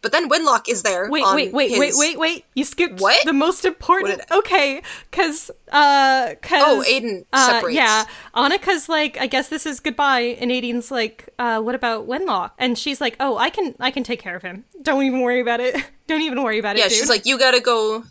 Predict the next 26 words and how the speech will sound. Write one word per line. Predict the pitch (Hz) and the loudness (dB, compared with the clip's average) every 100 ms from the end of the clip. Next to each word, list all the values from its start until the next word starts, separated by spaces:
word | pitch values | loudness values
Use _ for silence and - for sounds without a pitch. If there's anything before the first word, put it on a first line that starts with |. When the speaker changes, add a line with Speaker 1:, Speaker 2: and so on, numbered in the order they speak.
| _ | _
Speaker 1:
to | - | -4
your | 226 | -4
parents, | - 180 156 - - | -4 -6 -6 -6 -6
and | 175 | -4
I | 170 | -4
gotta | 170 185 | -6 -6
go | 185 | -6
to | 226 | -4
mine." | 302 214 - - | -4 -6 -10 -4
Speaker 2:
And, | 294 277 247 - _ _ 285 | -2 -2 -6 -14 _ _ -2
and | 311 | 0
then | 320 302 | 0 0
Aiden's, | 277 294 269 277 | -2 0 -2 -2
like, | 240 | -4
stepping | - 302 - 247 | -4 -6 -4 -4
forward, | 247 220 214 | 0 0 0
and | 233 | -4
he's | 240 | -4
like, | 240 269 | -2 -2
"I | |
think | 285 320 | -2 0
I | 349 | 0
should," | 330 311 233 - | 0 -2 -4 -2
and | 269 | -2
she's | - 254 254 | 0 -4 -2
like | 214 - | -4 -4